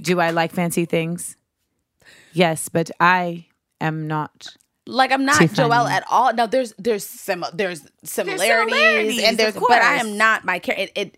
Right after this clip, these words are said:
Speaker 2: I, it just bothers me to no end. But I guess it's just, that's just how it goes. But, and also because I'm an actor, I never,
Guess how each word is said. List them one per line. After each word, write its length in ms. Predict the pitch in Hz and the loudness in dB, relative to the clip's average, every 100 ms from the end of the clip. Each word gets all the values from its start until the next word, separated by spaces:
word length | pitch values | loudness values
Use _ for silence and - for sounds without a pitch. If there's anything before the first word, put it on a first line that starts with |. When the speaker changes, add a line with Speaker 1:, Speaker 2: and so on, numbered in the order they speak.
| - | -14
Speaker 2:
I, 140 | 185 175 | -14 -14
it 80 | 185 | -20
just 280 | 190 139 135 | -20 -20 -6
bothers 380 | 165 170 170 156 | -2 0 0 -2
me 80 | |
to 100 | 156 | -2
no 160 | 147 147 | -2 -2
end. 140 | 143 | -2
But 80 | 196 | -6
I 80 | 262 | -6
guess 180 | 247 196 | -10 -12
it's 160 | 165 | -14
just, 300 | 147 139 - - 160 | -14 -14 -14 -16 -18
that's 220 | 147 147 | -18 -18
just 180 | - - | -20 -20
how 160 | - - | -16 -16
it 80 | |
goes. 340 | - 73 - 151 | -14 -14 -14 -14
But, 300 | - - - _ _ _ - - | -12 -12 -16 _ _ _ -10 -4
and 100 | 330 | 0
also 220 | 370 381 | 0 -2
because 160 | 330 311 | -4 -4
I'm 100 | 254 | -2
an 80 | - | -4
actor, 420 | 202 196 262 262 - | -6 -4 -2 0 0
I 100 | 226 | 0
never, 420 | 214 202 190 | 0 0 0